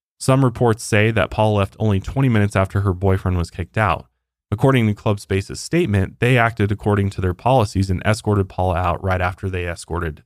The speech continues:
Kevin out, which this is kinda odd if you ask me. Like, if you know that they're a couple, why not just kick them out together? Because kicking her out by herself after you kick out her boyfriend doesn't seem to make a lot of sense. But, I mean, maybe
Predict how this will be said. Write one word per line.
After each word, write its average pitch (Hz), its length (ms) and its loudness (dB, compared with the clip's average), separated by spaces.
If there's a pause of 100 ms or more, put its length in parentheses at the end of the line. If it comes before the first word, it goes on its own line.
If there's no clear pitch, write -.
(100)
Kevin 135 320 0
out, - 280 -12
which 131 180 0
this 180 160 0
is 151 80 0
kinda 135 280 0
odd 110 240 4
if 101 140 0
you 98 80 4
ask 95 240 0
me. 98 260 4
Like, 87 220 0
if 101 140 -2
you 98 80 0
know 107 240 2
that 107 140 0
they're 98 180 2
a 85 40 -2
couple, 87 640 -2 (400)
why 98 300 2
not 95 240 2
just 98 180 -4
kick - 220 -6
them 92 120 -2
out 85 220 -2
together? 85 540 0
Because 82 500 -4 (560)
kicking 101 300 0
her 95 180 2
out 90 140 2
by 90 160 0
herself 87 500 0
after 95 380 0
you 87 100 -2
kick 95 240 -2
out 87 140 0
her 80 60 -2
boyfriend 90 400 0
doesn't 85 240 -4
seem 87 200 -2
to 85 60 -4
make 85 180 -4
a 85 40 -2
lot 82 140 -2
of - 60 -10
sense. 85 480 -4 (580)
But, 95 360 2 (580)
I 92 80 -6
mean, 82 280 -4
maybe 87 400 -2